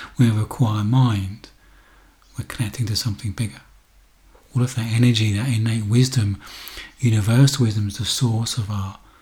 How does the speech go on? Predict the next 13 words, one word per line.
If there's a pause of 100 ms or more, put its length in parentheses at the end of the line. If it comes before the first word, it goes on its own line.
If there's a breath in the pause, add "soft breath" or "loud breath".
(280 soft breath)
clarity
and
perspective,
insights? (1600)
I
remember
talking
to
one
of
my
first
coaches